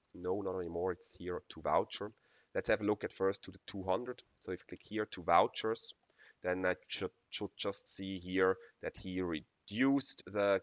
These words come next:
customer rest of world summary account. So this one is zero now, and he posted it onto the bank Swiss franc account, so onto this account number with two hundred Swiss francs. So totally correct.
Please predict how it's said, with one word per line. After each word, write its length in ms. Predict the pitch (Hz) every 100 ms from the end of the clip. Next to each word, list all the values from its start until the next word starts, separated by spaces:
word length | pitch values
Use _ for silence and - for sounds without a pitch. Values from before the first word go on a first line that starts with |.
| -
customer 480 | - 110 - 107 92
rest 280 | 90 - -
of 80 | -
world 400 | 95 113 143 151
summary 400 | - 135 131 127
account. 460 | 123 - 117 120 117
So 140 | 90
this 200 | 85 80 -
one 160 | - - -
is 360 | 95 110 - -
zero 320 | 104 101 98
now, 360 | 92 90 92 - - -
and 360 | 92 98 101 101
he 280 | 98 95 92
posted 480 | - 123 135 - 123
it 40 | -
onto 420 | 101 104 - 101
the 120 | 92
bank 420 | - 107 110 113 - -
Swiss 440 | - - 113 -
franc 360 | - 107 107 -
account, 600 | - 95 92 92 92 - - _
so 220 | - 87
onto 340 | 82 82 92 90
this 360 | 76 - - -
account 400 | - 98 101 90
number 460 | 92 92 90 90 - _ -
with 200 | 85 78 _ - -
two 180 | 104
hundred 460 | 95 80 82 87 -
Swiss 320 | - 82 -
francs. 320 | - - -
So 220 | - 113 -
totally 500 | - 101 98 92 87 - -
correct. 380 | - - -